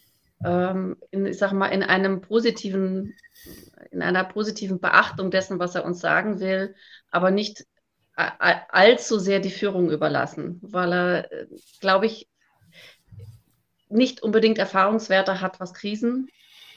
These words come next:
anbelangt, äh, sondern sich sehr schnell kopfscheu machen lässt. Wir reden zwar immer vom gesunden Menschenverstand, aber das würde ich gerne mal definieren. Was ist das eigentlich?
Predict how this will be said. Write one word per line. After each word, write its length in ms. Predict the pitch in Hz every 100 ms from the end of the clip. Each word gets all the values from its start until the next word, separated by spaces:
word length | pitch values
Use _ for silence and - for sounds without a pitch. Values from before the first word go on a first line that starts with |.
| -
anbelangt, 720 | 196 214 202 185 202 220 -
äh, 400 | - 190 190 190
sondern 340 | 190 190 196 190
sich 220 | 196 196
sehr 360 | 190 196 196 -
schnell 380 | - 190 190 190
kopfscheu 480 | - 202 - 202 202
machen 260 | 185 185
lässt. 440 | 175 185 214 - _ - - -
Wir 100 | -
reden 200 | 185 208
zwar 160 | 214 190
immer 160 | 196 196
vom 200 | 196 190
gesunden 300 | 180 185 180
Menschenverstand, 720 | 170 - 202 202 - 190 196
aber 200 | 180 180
das 300 | 180 175 -
würde 140 | 190 185
ich 80 | -
gerne 200 | 175 202
mal 160 | 190
definieren. 540 | 185 180 175 165 226 202
Was 140 | -
ist 180 | - -
das 120 | -
eigentlich? 520 | - 180 214 220 226